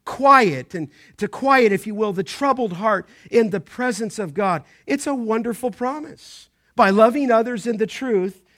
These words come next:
it shows that we belong to the truth. And this well may be the case for you. You know you are of the truth because you love the body. In this light, then, you have assurance before God, literally before His presence. But others, however,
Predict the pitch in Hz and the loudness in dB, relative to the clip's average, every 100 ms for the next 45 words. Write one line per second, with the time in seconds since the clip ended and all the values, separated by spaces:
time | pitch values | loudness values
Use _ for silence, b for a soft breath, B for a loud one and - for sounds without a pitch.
0 | b b 190 185 - 240 226 220 202 220 | b b -6 -2 0 0 0 -2 -4 -4
1 | 220 208 214 220 247 262 - 226 160 131 | -2 0 2 4 2 2 -4 -6 -6 -10
2 | - 139 131 196 247 349 - 185 202 240 | -10 -10 -10 -12 -10 -10 -8 -2 0 2
3 | 202 165 165 180 170 170 - 208 196 - | 0 -4 -6 -6 -6 -6 -6 -6 -6 -12
4 | - 185 214 262 190 b b b 208 220 | -8 -6 -6 -10 -14 b b b -4 -2
5 | 196 190 240 240 208 180 180 190 165 170 | 0 0 0 -2 -2 0 0 -2 -2 -10
6 | - 175 185 277 - _ 185 - 180 170 | -8 -6 -4 -6 -12 _ -10 -6 -6 -4
7 | 180 170 175 190 175 196 247 240 - b | -2 0 -2 -6 -6 -6 -6 -10 -16 b
8 | b b 185 175 240 - 208 196 151 185 | b b -2 0 0 -2 -6 -6 -6 -6
9 | 214 214 196 190 185 - 247 226 - 196 | -6 -4 -4 -6 -8 -6 -6 -6 -8 -12
10 | 180 214 208 175 220 202 B B - 220 | -10 -8 -6 -4 -4 -4 B B 0 2
11 | 247 214 175 175 175 160 180 170 165 - | 2 0 -4 -6 -6 -10 -10 -10 -10 -14
12 | 226 208 110 - - - - _ b b | -16 -16 -16 -20 -20 -20 -20 _ b b
13 | b 262 254 269 339 339 277 190 151 127 | b -4 -2 -2 0 0 -2 -6 -8 -8
14 | 117 135 208 | -10 -10 -12